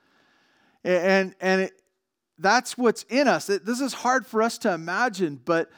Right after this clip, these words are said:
that because of true faith, faith that saves, in the life of the believer, there's God's glory in you, and he desires to display his glory in you.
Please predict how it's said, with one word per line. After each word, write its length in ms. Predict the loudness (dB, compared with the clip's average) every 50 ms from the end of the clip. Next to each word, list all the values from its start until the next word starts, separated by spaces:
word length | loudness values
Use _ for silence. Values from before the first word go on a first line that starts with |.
| _ _ _ _ _
that 400 | -4 2 2 2 2 2 -2 -4
because 600 | -6 -6 -6 -6 -4 -2 2 4 4 2 2 2
of 320 | 0 2 2 2 0 -4 _ _ _ _ _
true 300 | -10 -2 2 2 2 2
faith, 600 | 0 0 0 2 4 4 4 2 -2 -4 -8 -14 _ _
faith 280 | 2 2 2 2 2
that 180 | -2 -4 -4 -4
saves, 640 | -6 -4 0 2 2 2 2 0 -2 -4 -6 -14 -20 -20 _ -20 -20 -20 -20 _ _
in 320 | 2 4 4 4 2 2
the 100 | 2 4
life 460 | 4 6 6 8 8 6 6 4 0 -2
of 80 | 0
the 100 | 0 0
believer, 840 | 0 0 0 0 2 2 2 0 0 -2 -4 -6 -6 -6 -10 -12 -14 -20 _ _ _ _ _ _ _ _ _ _ _ _ _
there's 380 | 0 4 6 6 6 4 2 2
God's 360 | 4 6 6 6 4 0 -4
glory 500 | -2 2 4 6 6 8 8 6 6 4
in 280 | 2 0 0 0 2
you, 240 | 2 0 0 0 0
and 80 | -2 -2
he 120 | -2 -4
desires 800 | 0 0 -2 -2 2 2 4 4 6 6 6 6 6 4 2 -2 -6
to 160 | -6 -6 -4
display 600 | -2 -4 -4 -6 -6 -6 -4 -2 0 2 2 4
his 220 | 4 2 2 0
glory 380 | -2 0 2 4 4 2 0 -2 _ _ _ _
in 220 | -6 -4 -4 -2 0
you. 280 | 0 0 0 -2 -6